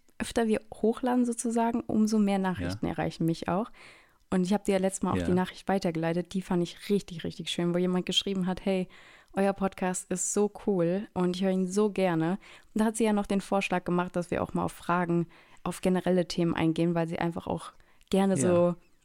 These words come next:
Speaker 1: hören möchte, was für Themen oder was für eine Antwort du hättest und was für eine Antwort ich hätte, ob wir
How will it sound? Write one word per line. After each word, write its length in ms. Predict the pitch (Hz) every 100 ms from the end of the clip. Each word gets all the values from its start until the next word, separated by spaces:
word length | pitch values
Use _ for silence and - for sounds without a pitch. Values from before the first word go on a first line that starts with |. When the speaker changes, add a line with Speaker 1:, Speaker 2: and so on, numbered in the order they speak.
| _
Speaker 1:
hören 280 | - 208 214
möchte, 460 | 190 202 - 190 180
was 160 | 185 -
für 140 | 185
Themen 460 | - 202 185 185 180 - - - -
oder 140 | 185 190
was 220 | 190 -
für 220 | - -
eine 140 | 185 -
Antwort 360 | 196 190 175
du 140 | 233 285
hättest 340 | 214 208 208
und 80 | 185
was 120 | 185
für 60 | -
eine 80 | -
Antwort 280 | 175 175 -
ich 160 | 214 -
hätte, 200 | 190 -
ob 120 | -
wir 300 | 175 170 170